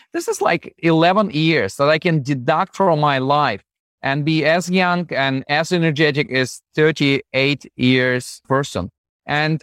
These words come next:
and, and in the book, you'll see a lot of fascinating stories about this. Like, I think in one retirement home, they reconstructed, like, the whole world inside this home. Like, I was back, what, thirty or forty years back,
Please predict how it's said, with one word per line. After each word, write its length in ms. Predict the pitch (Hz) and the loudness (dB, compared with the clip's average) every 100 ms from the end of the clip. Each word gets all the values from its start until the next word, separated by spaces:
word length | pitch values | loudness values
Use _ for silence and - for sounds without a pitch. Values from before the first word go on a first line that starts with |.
| - | -2
and, 260 | 165 170 160 | -2 0 -2
and 240 | 165 170 | -2 0
in 120 | 180 175 | 2 2
the 60 | |
book, 240 | 156 202 - | 2 0 0
you'll 280 | 147 190 - 190 | 2 2 0 0
see 80 | |
a 80 | 151 | 2
lot 300 | 127 127 139 | 2 2 2
of 120 | 135 - | 0 -4
fascinating 720 | 131 - 123 127 120 110 104 | -6 -2 0 2 0 0 -2
stories 640 | - - 143 156 139 - | -6 0 2 2 0 -2
about 300 | 104 101 98 | 0 0 0
this. 220 | 101 95 | -4 -4
Like, 360 | 123 120 117 - _ _ _ - | 0 0 0 -6 _ _ _ -6
I 80 | |
think 180 | 127 180 | 0 2
in 200 | 180 156 | 2 2
one 200 | 143 143 | 0 0
retirement 600 | 131 120 131 135 123 113 _ _ _ | 0 0 0 0 -2 -6 _ _ _
home, 320 | - 139 139 | -4 0 2
they 120 | 127 127 | 2 2
reconstructed, 920 | 151 165 147 - - 143 143 127 117 | 0 0 -2 -4 0 0 2 -2 -2
like, 460 | 123 120 113 110 107 _ - | 0 2 2 0 -4 _ -8
the 60 | |
whole 580 | 127 156 151 147 143 135 - | 0 2 4 4 0 -2 -6
world 600 | 127 147 165 160 135 - | 0 2 4 2 -2 -6
inside 500 | 127 120 - 135 127 | -6 -6 -2 0 0
this 200 | 120 - | -4 -4
home. 380 | 147 147 127 107 117 | 0 2 2 0 -2
Like, 180 | 127 | 0
I 100 | 139 | 2
was 220 | 127 127 117 | 2 0 -2
back, 320 | 117 135 131 _ | -2 -2 -2 _
what, 240 | 131 117 95 - | -2 -2 -2 -4
thirty 300 | 143 147 143 | 0 2 0
or 120 | 117 | 0
forty 280 | 147 139 139 | 0 2 4
years 320 | 123 120 - | 2 0 -2
back, 300 | 127 135 | -2 -2